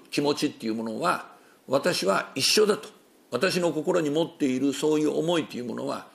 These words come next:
同じだということを、この表現して、このいるわけなんですね。えー、どんだけ一切衆生が何千人何万人いたとしても、自分の子供の方が可愛いというような、そういう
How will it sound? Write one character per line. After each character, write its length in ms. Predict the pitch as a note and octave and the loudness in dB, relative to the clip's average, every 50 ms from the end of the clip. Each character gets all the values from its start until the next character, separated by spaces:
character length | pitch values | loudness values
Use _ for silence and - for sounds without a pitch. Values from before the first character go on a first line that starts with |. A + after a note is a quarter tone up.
| - _ _ - | -20 _ _ -2
同 200 | A#2+ C3+ F#3 G#3 | 0 2 2 4
じ 100 | G3+ G3+ | 4 4
だ 100 | D3+ - | 4 2
と 120 | - - - - - - _ - - - - - - - | 0 -2 -12 -20 -20 -20 _ -20 -20 -20 -20 -20 -14 -6
い 120 | D3 D#3+ | -2 2
う 300 | F#3 G3 G3+ G3+ G3+ G3 | 4 4 6 6 4 4
こ 120 | - - F#3+ | 4 2 2
と 140 | G3 G3+ | 4 4
を、 500 | F3 D#3+ F3+ G#3+ G#3+ F#3 - - - - - - - | 4 6 6 6 6 6 4 2 -2 -16 -20 -12 -6
こ 100 | - B2+ | -2 0
の 80 | C3+ | 0
表 160 | C3 A#2 - D3+ D3 D3+ C#3+ C#3 A#2 | 2 2 4 4 4 4 4 2 0
現 100 | G#2 - | 0 -4
し 60 | - | -8
て、 200 | - G#2+ - - - _ _ _ _ - | -10 -10 -12 -12 -18 _ _ _ _ -12
こ 80 | - | -8
の 160 | A2+ G#2+ G#2 - - | -6 -6 -6 -6 -4
い 80 | - | -2
る 80 | A#2+ A#2 | 0 0
わ 120 | A2 G#2 | 0 -2
け 60 | G2 - | -2 -6
な 80 | F#2+ | -16
ん 60 | F2+ - | -16 -18
で 100 | - - | -18 -10
す 80 | - | -4
ね。 360 | B2+ D#3 F#3 D#3 - - - - - - - - - - - - - - _ - | -2 -2 0 -2 -4 -8 -18 -20 -20 -20 -20 -20 -20 -20 -20 -20 -20 -20 _ -4
え 920 | - A#2 A#2+ A#2+ A#2+ A#2 A2+ A2 A2 A2 A2+ A2 G#2+ G2+ G#2+ A#2 B2 A#2 - | 0 2 2 4 4 4 2 2 0 0 0 -2 -2 -4 -6 -8 -10 -8 -2
ー、 60 | - | 0
ど 100 | D#3 E3 | 2 2
ん 120 | E3 D#3 | 2 2
だ 100 | F#3+ F#3 | 0 2
け 200 | D#3+ F3+ F3+ F3 | 2 4 2 2
一 200 | E3+ - - - - | 2 0 -2 -4 -4
切 280 | - - C3+ C3 B2+ | -2 -2 0 0 0
衆 180 | - - C3 A#2+ | -2 -4 -4 0
生 160 | B2+ C3 C3 | 0 0 0
が 80 | B2+ B2 | 0 -2
何 280 | B2+ C3 C#3 C#3 B2+ | -2 -2 -2 0 0
千 140 | B2+ C3+ C3+ | 0 0 0
人 140 | C3 C3 B2+ | 0 -2 0
何 220 | B2+ B2+ C3+ C3 | 0 0 0 -2
万 180 | C3 C3 C3 B2+ | -2 -2 -2 -2
人 160 | B2+ B2 A#2 | -4 -4 -4
い 60 | A#2+ A#2 | -2 0
た 120 | - B2 | 0 -2
と 120 | G#2 A2+ | -2 -4
し 80 | G#2 - | -6 -6
て 100 | - - | -6 -4
も、 300 | D3+ D3+ B2+ G#2 - - - - - | -2 -2 -2 -2 -4 -10 -20 -16 -8
自 140 | G#2+ B2 B2+ | -4 -2 0
分 160 | C#3+ D3+ D3 | 0 0 0
の 100 | C#3 C3 | 0 0
子 100 | - C3+ | 0 2
供 200 | B2 C#3 C#3+ C#3+ | 2 2 0 0
の 80 | C#3 | 0
方 100 | C#3+ C#3 | 0 0
が 100 | B2+ A2+ | 0 -2
可 180 | - - A#2 A#2+ | -2 -2 0 2
愛 160 | C3 C#3 C3 | 4 2 2
い 20 | G#2+ | 0
と 80 | - - - - _ _ _ - - - - _ - | -2 -8 -20 -20 _ _ _ -20 -20 -20 -20 _ -6
い 120 | B2 C#3 D3+ | 0 2 4
う 140 | D#3 D#3+ | 4 6
よ 200 | D#3+ D#3+ D#3 C#3+ | 4 4 4 2
う 20 | B2 | 0
な、 340 | B2 C#3+ D3+ B2+ G#2 - - - - - - | 0 0 0 0 -2 -4 -10 -20 -20 -20 -14
そ 340 | - - - - F#3 F3+ F#3 | -8 -4 0 2 4 4 4
う 40 | F#3 | 4
い 280 | F#3 F#3+ G3 G3 F#3+ | 4 4 4 4 4
う 20 | - | 2